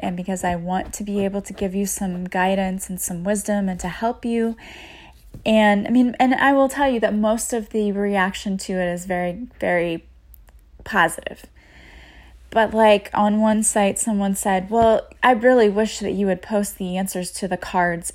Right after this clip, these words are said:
in this, you know, in this post." And here's the thing, guys. Do you know how much time that would take for me to type out a message? I barely have time to do all of the things that I'm doing.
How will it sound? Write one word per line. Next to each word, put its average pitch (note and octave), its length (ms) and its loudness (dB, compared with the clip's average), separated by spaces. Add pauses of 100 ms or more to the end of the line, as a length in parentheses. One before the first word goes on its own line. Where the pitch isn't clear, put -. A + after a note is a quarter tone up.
in F#3 220 0
this, F3 360 -4 (560)
you F#3+ 160 -4
know, E3 240 -4 (400)
in F3+ 160 -4
this - 460 -4 (1000)
post." - 640 0 (800)
And A3 160 6
here's D#4 300 2
the A3+ 160 -2
thing, A#3 280 -2
guys. F3+ 540 2
Do G#3+ 180 -10
you B3+ 120 2
know D4+ 480 2 (140)
how B3 140 0
much A#3 300 -2
time G#3 320 -2
that G#3+ 140 -2
would G3 160 -4
take G3+ 220 -8
for - 180 -8
me F#3+ 340 -2 (120)
to F3 200 -4
type F#3+ 440 -2
out F#3+ 200 2
a A#3 60 0
message? C4+ 880 -4 (720)
I B3+ 160 6
barely B3+ 460 2
have A3 260 0
time G#3+ 260 -2
to G#3 80 -2
do G3+ 240 -2
all G3+ 240 2
of G3+ 140 0
the F#3+ 100 -4
things F#3 300 -6
that F#3 140 -4
I'm F3 200 -4
doing. F3+ 480 -6